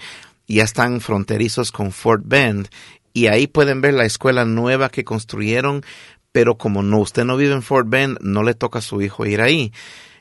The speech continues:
Y la gente usa direcciones para que puedan ir a esa escuela. Ah,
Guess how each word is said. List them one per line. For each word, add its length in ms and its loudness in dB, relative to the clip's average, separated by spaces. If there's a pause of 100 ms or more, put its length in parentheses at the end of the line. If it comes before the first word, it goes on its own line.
(200)
Y 500 0
la 120 -2
gente 340 -4
usa 300 -8
direcciones 600 -4 (260)
para 200 -2
que 120 -14
puedan 280 -12
ir 160 -10
a 60 -12
esa 140 -12
escuela. 480 -10 (600)
Ah, 760 2